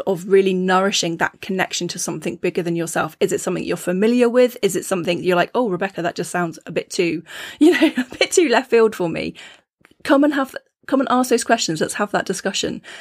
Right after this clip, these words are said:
because I want you to remember that you're never alone, particularly when you choose our modern day witch path.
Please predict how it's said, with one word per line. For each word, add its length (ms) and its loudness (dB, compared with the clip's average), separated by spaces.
because 400 2
I 100 4
want 260 2
you 100 0
to 120 0
remember 300 0
that 140 -4
you're 200 -2
never 560 0
alone, 500 -4
particularly 440 2
when 140 4
you 120 2
choose 460 0
our 380 -2
modern 320 -2
day 180 2
witch 260 0
path. 520 -6